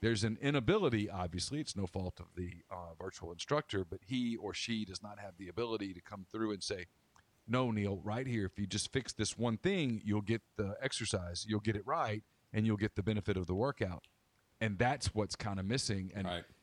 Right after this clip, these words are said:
Speaker 1: it's why I think when I do go back to the gym, my membership at my gym expires at the end of this month. I think I'm gonna do something a little more intimate, like you said, not
Speaker 2: Mm-hmm.
Speaker 1: only for the safety standpoint, but because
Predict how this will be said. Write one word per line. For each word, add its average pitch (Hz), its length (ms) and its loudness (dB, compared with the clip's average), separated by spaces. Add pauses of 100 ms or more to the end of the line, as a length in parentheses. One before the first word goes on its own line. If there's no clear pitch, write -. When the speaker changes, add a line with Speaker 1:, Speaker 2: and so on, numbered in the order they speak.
Speaker 1:
it's 120 220 2
why 123 400 4
I 117 140 0
think 123 380 0
when 110 180 2
I 110 140 4
do 117 260 4
go 135 180 6
back 95 240 0
to 98 120 0
the 87 100 2
gym, 98 360 2
my 104 120 2
membership 110 540 2
at 98 80 -4
my 104 160 -4
gym 98 320 -6
expires 95 500 -4
at 87 100 -18
the 90 100 -10
end 87 100 -8
of 85 80 -16
this - 160 -8
month. 123 340 0 (920)
I 107 100 0
think 190 300 0
I'm 208 100 2
gonna 196 220 4
do 185 160 2
something 175 340 2
a 151 60 4
little 160 240 4
more 165 180 4
intimate, 151 380 0
like 104 180 -4
you 120 60 0
said, 123 280 4
not 113 140 2
Speaker 2:
Mm-hmm. 139 80 4
Speaker 1:
only 143 220 4
for 127 100 -2
the 110 120 2
safety 127 420 -2
standpoint, 127 680 -2
but 113 140 -10
because 120 280 -2